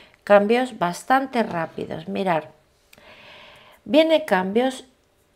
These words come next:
en el mundo laboral está, mm, como esto, como, como así, en pleno, en plena ebullición.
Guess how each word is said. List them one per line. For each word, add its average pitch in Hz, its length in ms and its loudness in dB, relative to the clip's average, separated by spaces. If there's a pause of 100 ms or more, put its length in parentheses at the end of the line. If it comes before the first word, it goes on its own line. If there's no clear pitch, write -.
(140)
en 208 160 6
el 233 100 4
mundo 285 280 0
laboral 269 520 6 (100)
está, 254 580 0
mm, 214 280 0 (120)
como 185 260 0
esto, 262 220 -4
como, 185 480 0
como 180 420 0
así, 185 520 0 (440)
en 196 220 4
pleno, 240 1120 2 (880)
en 202 160 2
plena 262 300 2
ebullición. 190 1000 4